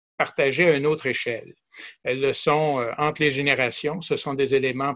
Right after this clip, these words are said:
pérennes dans le temps d'une ville. Il n'y a pas de rue instantanée. C'est des rues à, à long terme, des, des, des objets, des structures, des créations. Ce sont également des rues partagées entre les quartiers. Je vous donne un exemple là, qui est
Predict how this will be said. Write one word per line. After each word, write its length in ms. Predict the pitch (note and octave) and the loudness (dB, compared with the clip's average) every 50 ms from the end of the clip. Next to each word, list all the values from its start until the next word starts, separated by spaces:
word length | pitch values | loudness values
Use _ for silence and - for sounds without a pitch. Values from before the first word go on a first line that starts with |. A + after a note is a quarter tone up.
| - | 0
pérennes 460 | - D3+ C#3+ C#3 B2+ D3 D#3 D#3 D#3+ C#3+ | 2 4 4 6 6 4 2 2 0 -2
dans 160 | C#3 B2+ B2 | -2 -2 -4
le 80 | B2 | -4
temps 220 | A#2+ - C#3+ C3+ C3+ | -6 -6 -4 -4 -4
d'une 200 | B2 B2+ B2 A#2 | -4 -6 -8 -6
ville. 360 | A2 C3 B2+ C3+ D#3+ G2 F#2+ | -6 -4 -4 -4 -6 -8 -10
Il 280 | F#2+ F2 E2 _ _ - | -12 -14 -16 _ _ -12
n'y 20 | |
a 40 | A#2+ | -8
pas 140 | - - D3 | -4 -4 -4
de 80 | C3 C3+ | -2 -2
rue 180 | B2 D3 D3 | -2 -2 0
instantanée. 800 | C3+ B2 A#2+ - - - C3+ B2+ - - C3+ B2 B2 B2+ D3+ F3+ - | 0 -2 -4 -6 -6 -6 -6 -6 -4 -6 -6 -4 -4 -6 -8 -10 -14
C'est 200 | - - C3+ B2 | -10 -10 -8 -8
des 160 | C3 C3 B2 | -8 -8 -10
rues 280 | A#2+ A#2 C3+ D3 C#3 | -8 -8 -10 -10 -8
à, 260 | B2+ A#2 A#2 A2+ A2 - | -8 -8 -8 -10 -12 -12
à 40 | A#2 | -12
long 200 | A#2 B2+ C3+ C3 B2+ - | -10 -10 -10 -10 -12 -6
terme, 440 | - C#3 C3+ C#3+ D#3+ E3+ E3+ D3+ B2+ - | -2 -2 -2 0 -2 -4 -8 -10 -12 -14
des, 80 | A#2+ A#2 | -18 -16
des, 200 | B2 A#2+ A2+ - _ _ - | -14 -16 -16 -16 _ _ -10
des 200 | B2 A#2 A2+ C#3 | -10 -4 -2 -2
objets, 360 | C3 A#2+ A#2 A2+ B2+ D3 D#3 | -2 -2 -4 -4 -2 -2 -2
des 140 | C#3 B2+ A2+ | -4 -8 -12
structures, 520 | - - - A#2+ - _ - D3 D3 D3+ | -12 -14 -16 -16 -18 _ -6 -6 -6 -4
des 120 | C3+ B2 | -6 -10
créations. 560 | - - - C3 B2 G#2+ - - - C#3+ D3+ E3 - _ - - - - - - | -12 -8 -6 -4 -4 -4 -6 -8 -8 -8 -8 -8 -12 _ -18 -16 -16 -16 -16 -8
Ce 80 | - | -2
sont 100 | - F3 | 0 0
également 400 | F3 E3+ D#3+ D3+ C#3+ D#3 F3+ G3+ | 2 4 4 2 2 2 0 0
des 160 | G3 D#3+ D3 | 2 2 2
rues 220 | C#3 B2+ C#3+ E3 D#3+ | 2 2 0 -2 -2
partagées 580 | - - - - - D3+ C3+ B2+ B2+ D#3 F3 | -2 -4 -6 -2 -2 -2 -2 0 0 -2 -2
entre 280 | - C#3+ C#3+ C#3 - - | -2 -2 -4 -4 -4 -6
les 80 | C#3+ C3+ | -4 -2
quartiers. 480 | - C#3+ - - - - D3 C#3+ C3+ - _ _ _ _ _ _ _ _ | -2 -2 -2 -4 -10 -10 -10 -10 -10 -12 _ _ _ _ _ _ _ _
Je 80 | B2+ A#2+ | -16 -4
vous 60 | B2 | -2
donne 180 | C3+ C#3+ C#3+ | 0 0 0
un 80 | D3 C3+ | 0 0
exemple 560 | C3+ B2+ B2 B2+ B2+ C#3+ D3 D3 C#3 - - | 0 0 0 0 0 0 0 0 -2 -4 -6
là, 80 | C3 A#2+ | -6 -6
qui 180 | - - C3 | -4 -6 -8
est 220 | A#2+ A#2+ A#2 A2+ | -8 -6 -8 -10